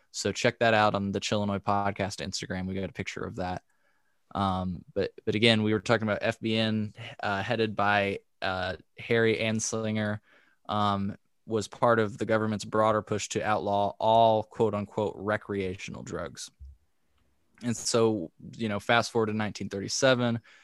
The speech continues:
with the Marijuana Tax Act of nineteen thirty-seven, which effectively made the possession or transfer of marijuana illegal throughout the United States under federal law. And, um, at the time, it was actually excluding medical and industrial uses,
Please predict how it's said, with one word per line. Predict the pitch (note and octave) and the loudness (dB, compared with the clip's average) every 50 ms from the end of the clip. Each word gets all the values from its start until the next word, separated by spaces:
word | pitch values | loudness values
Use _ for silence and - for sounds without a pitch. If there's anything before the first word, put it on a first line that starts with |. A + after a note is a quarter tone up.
| _ _ _ - | _ _ _ -4
with | - G#2+ G2 | -2 -2 0
the | G2+ | 0
Marijuana | G2+ G#2 G#2+ G#2+ G#2 G2+ G2+ G2 F#2+ G2 | 0 2 2 2 2 0 0 -2 -4 -6
Tax | - - - B2 B2 B2 A#2+ A#2 - - - | -4 0 2 4 4 4 2 0 -2 -2 -2
Act | A#2 A#2 A2+ - - | 0 0 0 0 -4
of | G#2+ | -6
nineteen | G#2 G2+ G2 - - G2 | -6 -6 -6 -8 -8 -10
thirty-seven, | - G#2 G2+ G#2 G2 - - A2 G#2+ G#2+ | -8 -6 -4 -4 -4 -2 -2 -2 -2 -2
which | G#2 G2 - | -2 -6 -8
effectively | G#2 - - G#2+ G#2+ - - A2+ G#2+ G2 G2+ G2+ G2+ | -8 -6 -4 -4 -4 -4 -4 -6 -6 -4 -4 -4 -4
made | F#2+ G2+ G2+ G2+ | -2 -2 -4 -4
the | F#2+ G2+ | -4 -6
possession | - A2+ G2 G#2+ G#2 G2+ G2 - G#2+ G2 | -8 -6 -4 -4 -4 -4 -4 -4 -4 -6
or | F#2+ | -6
transfer | - - - G#2 G#2+ G#2+ G2+ - - - A2 G#2 G#2 G2+ G2+ - _ - - - _ _ _ | -8 -6 -6 -4 -4 -4 -4 -6 -6 -4 -4 -2 -2 -4 -6 -8 _ -20 -20 -20 _ _ _
of | - - G2 | -12 -6 -2
marijuana | G#2+ A2+ G#2+ G#2+ G#2 G#2 G#2 G#2 G#2 - | 0 2 2 2 2 2 0 0 -2 -2
illegal | - G#2 G2+ G2+ G2+ A2+ A#2 A2+ A#2 A2+ | -4 -6 -6 -2 0 0 2 4 4 2
throughout | A2 - - G#2+ G2+ G2+ G#2 | 2 0 -2 0 0 0 0
the | - A2 | 0 -2
United | G#2 G#2 G#2+ G#2 G#2 G2 | -2 0 0 0 0 -2
States | - - A2 G#2 - - | -4 -4 -4 -4 -4 -6
under | F#2 G2 F#2 F#2+ | -8 -8 -8 -10
federal | - _ - G#2+ G#2+ G#2+ G#2+ G#2+ G#2+ G#2+ G#2+ G#2+ | -8 _ 0 0 0 0 0 -2 -2 -2 0 0
law. | G#2+ G#2+ G#2+ G#2+ | 2 2 2 0
And, | G#2+ - G2+ G2 - - - - - - | 0 -2 -6 -12 -12 -14 -18 -16 -12 -8
um, | - G2 F#2+ F#2 F2+ F#2+ G2 G#2+ - _ _ _ _ _ _ _ _ - | -6 -6 -4 -6 -6 -6 -8 -10 -12 _ _ _ _ _ _ _ _ -10
at | - G#2 | -8 -6
the | - | -6
time, | G2+ - - A#2 B2 B2 A#2+ A#2 A2+ | -6 -2 2 4 6 6 6 4 2
it | G#2+ D#2 | 0 -2
was | G#2+ G#2 G2 | -4 -2 -2
actually | G#2+ G#2 - - - G2 - | -2 -4 -4 -4 -6 -6 -4
excluding | G#2 G2+ - - - - G#2+ G#2 G2 G2+ G2 | -6 -6 -6 -8 -6 -6 -4 -4 -4 -4 -4
medical | G2 G2+ G2 G2+ - - G#2 G2 G2 F#2+ - | -2 -4 -4 -4 -4 -4 -4 -4 -4 -6 -8
and | - - G2+ | -8 -6 -6
industrial | G2 G2 F#2+ G2 G2+ - - - A1 - A#1 | -6 -6 -6 -6 -8 -8 -8 -8 -8 -6 -6
uses, | A#1+ E2+ F#2 G2 - - - - - - - | -8 -8 -8 -8 -8 -8 -10 -10 -10 -12 -12